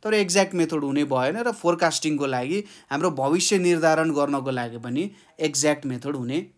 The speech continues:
भएन, ठिक छ। अब यहाँनिर हामी हेर्छौँ, अ, कसरी चाहिँ यसको एउटा प्लटिङ गर्न सक्छौँ होला है त यो तरिकाले। हामीले एउटा डेटा लिन्छौँ यहाँनिर,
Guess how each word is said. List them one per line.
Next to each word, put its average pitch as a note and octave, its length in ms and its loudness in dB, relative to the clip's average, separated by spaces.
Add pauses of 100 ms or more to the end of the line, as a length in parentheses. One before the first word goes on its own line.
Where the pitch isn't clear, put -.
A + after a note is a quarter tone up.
भएन, A#2 420 -10 (720)
ठिक C3+ 160 -12
छ। - 100 -2 (440)
अब G#3+ 120 6
यहाँनिर G#3+ 480 4
हामी C3 200 -2
हेर्छौँ, C3 400 -2 (1500)
अ, D3+ 380 4 (640)
कसरी A#3 320 2
चाहिँ G#3+ 340 0
यसको E3+ 260 -2
एउटा E3+ 200 2
प्लटिङ E3+ 480 2
गर्न C#3+ 240 0
सक्छौँ C3 420 -8
होला A#2 180 -8
है E3+ 80 0
त E3+ 60 -2
यो C3+ 240 -2
तरिकाले। A#2+ 640 -8 (340)
हामीले E3+ 320 0
एउटा G3+ 160 4
डेटा E3 360 2
लिन्छौँ D#3 320 2
यहाँनिर, D3 580 0